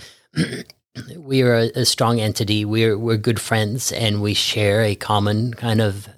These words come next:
vision and interest. And, um, the way she actually took the trip to Boston was really an exciting, um,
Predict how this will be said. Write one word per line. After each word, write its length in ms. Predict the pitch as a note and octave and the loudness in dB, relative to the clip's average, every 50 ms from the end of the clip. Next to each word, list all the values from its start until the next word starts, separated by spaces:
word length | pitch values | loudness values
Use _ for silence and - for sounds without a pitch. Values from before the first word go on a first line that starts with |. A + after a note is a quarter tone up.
| _ _ _ | _ _ _
vision 380 | G#2+ G#2+ G#2 G#2 A#2+ A#2 B2 A#2 | 0 0 2 4 4 4 4 2
and 120 | A2 G#2+ | 2 2
interest. 640 | G#2+ G#2 G2+ - - B2 A#2 G2+ - - - - - _ _ _ _ _ _ _ _ _ _ _ _ _ _ _ _ _ - - | 0 0 -2 -2 -2 -2 -2 -2 -2 -4 -4 -6 -8 _ _ _ _ _ _ _ _ _ _ _ _ _ _ _ _ _ -12 -4
And, 340 | - A#2+ A#2+ G#2+ G#2+ A2 G2 | 0 2 2 2 2 0 0
um, 440 | F2 G2+ G2 G2 F#2+ F#2+ F#2+ F#2 - - - - - _ - - _ _ _ _ _ _ _ | 0 0 0 0 0 -2 -2 -4 -6 -10 -14 -20 -20 _ -20 -20 _ _ _ _ _ _ _
the 100 | - A#2+ | -4 -2
way 220 | G#2+ G#2 G#2+ A2 A2 | 0 2 2 2 4
she 540 | - - - - - C3 C3 C3 B2+ A#2+ A2+ | 2 2 0 0 0 0 2 2 2 2 2
actually 320 | A2+ G#2+ - - - G#2 | 2 0 0 -2 -4 -4
took 320 | - - - A#2+ G#2 - - - - | -4 -2 -2 -2 -2 -2 -8 -14 -10
the 120 | - G2+ | -10 -8
trip 380 | - - - A2+ G#2+ - - _ | -6 -4 -4 -4 -4 -6 -12 _
to 180 | - A#2 G#2 G2+ | -8 -8 -8 -6
Boston 580 | - A2 G#2 G#2 G2+ - - - G#2 G2+ G2 | -4 -2 -2 0 0 0 0 0 -2 -4 -8
was 300 | G2+ G#2 G#2 G2 F2+ G2 | -6 -4 -4 -4 -2 -2
really 560 | G2 G#2 G#2+ G#2+ G#2 G2 G2+ G2 F#2+ F2+ - - - - - - - - _ _ _ _ _ | -2 0 2 2 2 2 2 2 2 0 -2 -6 -14 -20 -20 -20 -20 -20 _ _ _ _ _
an 160 | - G2+ G2+ | -8 -2 -2
exciting, 680 | F#2+ F#2 - - - A2 A2 A2 G#2+ G#2+ G#2 G2 G2 F2+ - - - - | -2 0 2 2 4 4 4 4 4 2 2 2 0 -2 -6 -10 -12 -10
um, 520 | - A#2+ G#2+ G2+ G2 F#2+ F#2+ F#2+ G2 G2 | -4 -2 0 0 0 -2 -2 -4 -6 -8